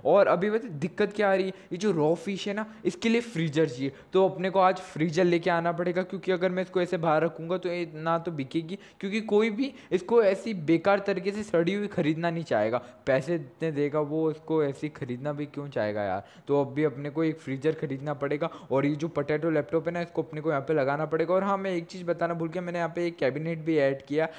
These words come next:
हाँ, डेढ़ सौ डॉलर का आया और मैंने यहाँ पे लगा दिया। तो अपने को यहाँ पे सारे लैपटॉप को भी प्लेस करना है, यहाँ पे अपने को फ्रीजर भी लाना है और बहुत सारा काम है। और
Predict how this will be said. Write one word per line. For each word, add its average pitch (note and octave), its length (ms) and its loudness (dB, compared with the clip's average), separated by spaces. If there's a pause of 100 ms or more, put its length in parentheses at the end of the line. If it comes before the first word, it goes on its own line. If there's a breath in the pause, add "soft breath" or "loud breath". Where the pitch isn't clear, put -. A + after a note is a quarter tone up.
(120)
हाँ, C4 360 0
डेढ़ E3+ 280 2
सौ G#3+ 120 2
डॉलर F#3+ 280 4
का F3+ 140 2
आया F#3+ 440 2
और D#3 220 4
मैंने D#3+ 220 -2
यहाँ D#3 120 0
पे D#3+ 120 -2
लगा G#2+ 280 2
दिया। G2 220 -6 (240 loud breath)
तो C#3+ 160 2
अपने D3 220 -6
को D#3+ 160 0
यहाँ D#3 120 2
पे D#3+ 100 0
सारे E3 260 0
लैपटॉप D3 400 0
को E3+ 100 0
भी F3 160 0
प्लेस E3 300 0
करना E3 260 0
है, E3+ 80 2
यहाँ D#3 140 0
पे D3 100 -4
अपने C#3+ 180 -6
को C#3 120 -2
फ्रीजर E3+ 420 0
भी F3 120 2
लाना E3+ 260 2
है E3+ 60 4
और E3 80 2
बहुत C3+ 260 -6
सारा C#3+ 260 2
काम A#2+ 300 0
है। G#3 240 -12
और D#3 200 6